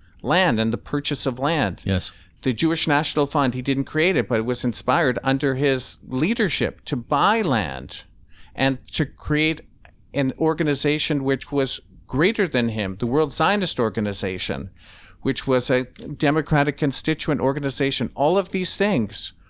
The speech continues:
Speaker 1: were, was an infrastructure for a state in creation. And that's the difference between Herzl and the other thinkers who may have preceded him. He's a lesson of,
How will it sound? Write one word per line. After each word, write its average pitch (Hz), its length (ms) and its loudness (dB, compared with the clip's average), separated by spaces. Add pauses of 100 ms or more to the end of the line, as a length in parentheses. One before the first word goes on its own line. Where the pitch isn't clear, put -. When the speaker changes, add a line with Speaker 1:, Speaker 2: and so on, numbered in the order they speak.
(140)
Speaker 1:
were, 131 220 -2 (160)
was 135 320 0
an 135 140 0
infrastructure 147 800 -2
for - 180 -4
a 131 60 0
state 131 540 0
in 131 160 0
creation. 120 760 -2 (360)
And 120 260 -4
that's 147 340 2
the 117 120 0
difference 123 480 -2
between 120 380 -2
Herzl 139 400 0
and 123 120 0
the 123 100 -4
other 139 240 -2
thinkers 131 600 -2
who 139 100 -4
may 123 140 0
have 117 160 -6
preceded 156 460 -6
him. 110 340 -4 (340)
He's 185 260 0
a 160 60 4
lesson 120 380 2
of, 120 200 -2